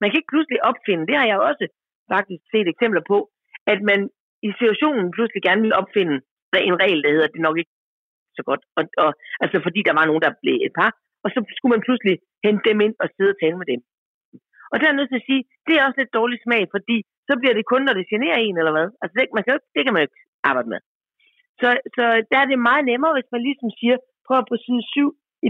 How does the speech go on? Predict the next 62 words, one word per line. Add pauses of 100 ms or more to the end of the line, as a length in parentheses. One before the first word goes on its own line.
personalehåndbogen, (540)
der (100)
står
der (100)
noget
om
det
her, (260)
så (120)
er
der
noget,
vi
skal
snakke
om,
skal
vi
se,
om
vi
kan
finde
en
løsning
i
fællesskab." (840)
Øh,
og
selvfølgelig
er
der, (360)
selvfølgelig
er
det
ikke (100)
sort-hvidt
og
nemt
det
her,
fordi (100)
der
er
jo (100)
også (140)
øjeblikke,
hvor, (1300)
hvad
nu
hvis
man
er
bange (180)
for
at
miste
sit
job (440)
på (100)
den
her